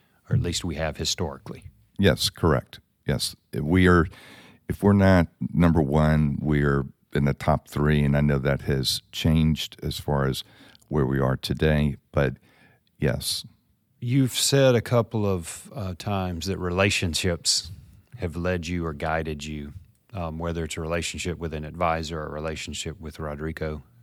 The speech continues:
Speaker 1: I think you said his name was. Um, I know you've had a lot of opportunities for people to ask you for advice. When somebody comes to you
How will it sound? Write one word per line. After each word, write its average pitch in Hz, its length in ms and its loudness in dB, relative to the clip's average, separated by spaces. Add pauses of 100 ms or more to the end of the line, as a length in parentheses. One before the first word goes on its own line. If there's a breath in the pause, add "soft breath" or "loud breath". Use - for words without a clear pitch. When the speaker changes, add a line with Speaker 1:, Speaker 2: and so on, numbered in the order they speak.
(120)
Speaker 1:
I 104 40 -14
think 78 180 -12
you 80 60 -10
said 82 180 -6
his 76 120 -8
name 82 180 -4
was. 87 180 -2 (480 loud breath)
Um, 98 400 2 (320)
I 101 80 -4
know 104 120 2
you've 110 200 2
had 101 140 6
a 90 60 -2
lot 95 260 4
of 92 100 0
opportunities 90 760 0
for - 140 -8
people 90 300 -4
to 82 80 -4
ask 87 300 -2
you 107 120 2
for 90 160 -2
advice. 78 480 -2 (380)
When 107 140 0
somebody 160 280 0
comes 110 360 2
to 95 80 0
you 85 440 -2